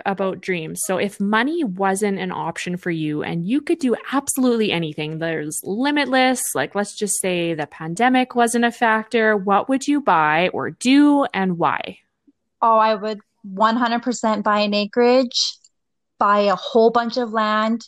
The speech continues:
Speaker 2: and set up a horse haven. <laughs> That was
Speaker 1: Oh, nice.
Speaker 2: always one of my things when I was little. <laughs> But my
Speaker 1: All
Speaker 2: big
Speaker 1: right.
Speaker 2: one right now is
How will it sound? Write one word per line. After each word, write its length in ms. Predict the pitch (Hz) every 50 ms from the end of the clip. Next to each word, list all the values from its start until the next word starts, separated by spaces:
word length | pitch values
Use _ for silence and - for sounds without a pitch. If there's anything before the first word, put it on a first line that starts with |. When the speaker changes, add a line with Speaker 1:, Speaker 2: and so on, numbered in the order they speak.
| - _
Speaker 2:
and 220 | 233 220 208 208
set 260 | - - - 202 196 196
up 300 | 202 208 214 214 214 - - -
a 140 | 220 208
horse 400 | 165 - - 220 196 196 247 - -
haven. 480 | 208 185 175 - 175 175 175 185 196 - _ _ _
<laughs> 60 | 302 - - - - 277 - - - _ _ _ - - - -
That 240 | 214 240 226 226
was 180 | 226 - - 294
Speaker 1:
Oh, 240 | 247 220 208 190 185
nice. 380 | 190 233 294 359 381 320 220 175 - _ - - _ -
Speaker 2:
always 420 | 233 240 262 277 302 311 311 285 311
one 160 | 302 302 294
of 80 | 294 277
my 160 | 277 269 269
things 320 | - 247 240 226 226 214
when 100 | 233 226
I 160 | 208 208 202 196
was 180 | 190 196 180 185
little. 420 | 185 180 175 180 180 208 - _ _ -
<laughs> 80 | 254 240 226 _ _ _ _ _ _ _ _ _ _ _ _ _ _ _ _ _ _
But 300 | - 262 247 233 226 - -
my 140 | - 233 226
Speaker 1:
All 60 | 220 190 202
Speaker 2:
big 200 | 247 262 427 440
Speaker 1:
right. 100 | 302 262
Speaker 2:
one 420 | 254 233 214 208 208 208 214 240 - _
right 240 | 220 226 214 208 -
now 720 | 226 220 220 220 220 214 196 180 180 185 196 226 277 294 302 - _ _ _ _ _ _ _
is 920 | - - 233 220 214 208 208 208 208 208 202 202 214 226 - - - - -